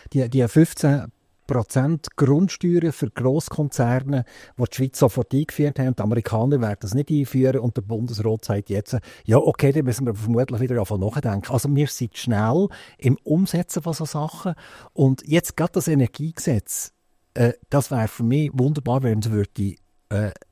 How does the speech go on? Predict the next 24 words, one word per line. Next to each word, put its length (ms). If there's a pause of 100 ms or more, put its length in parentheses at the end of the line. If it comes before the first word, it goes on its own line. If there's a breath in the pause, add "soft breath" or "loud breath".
(220)
abgelehnt 560
werden, 460 (720 loud breath)
weil 400 (100)
das 180
würde 140
zu 160
einem 160
Moratorium 720
führen. 200
Das 140
heisst, 120
wir 80
können 240
nachdenken. 680 (440 loud breath)
Und 340 (480)
ich 80
glaube, 300 (340)
gibt's, 400 (220)
es 140
gibt 160
niemanden 260
mehr, 140
der 120
nicht, 180